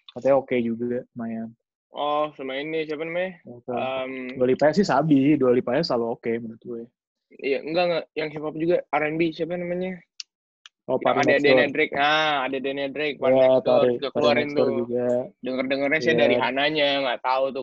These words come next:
Speaker 2: Rihanna comeback gimana.
Speaker 1: Iya. Lu cari
Speaker 2: Tapi
Speaker 1: sendiri
Speaker 2: udah.
Speaker 1: deh Rihanna di mana.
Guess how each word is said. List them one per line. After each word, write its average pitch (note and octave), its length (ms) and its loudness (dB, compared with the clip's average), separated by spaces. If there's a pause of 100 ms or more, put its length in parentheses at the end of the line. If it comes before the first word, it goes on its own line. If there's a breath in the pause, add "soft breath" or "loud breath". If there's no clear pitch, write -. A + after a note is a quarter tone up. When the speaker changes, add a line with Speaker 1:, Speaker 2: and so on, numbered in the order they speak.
Speaker 2:
Rihanna C3+ 340 -8
comeback C3 400 -4
gimana. B2 300 -4
Speaker 1:
Iya. A#2 340 -6 (800)
Lu - 140 -14
cari B2 180 0
Speaker 2:
Tapi C3 140 2
Speaker 1:
sendiri D#3+ 180 6
Speaker 2:
udah. D3+ 160 4
Speaker 1:
deh C3 160 2
Rihanna A#2+ 400 -6
di B2 100 -2
mana. B2 280 -4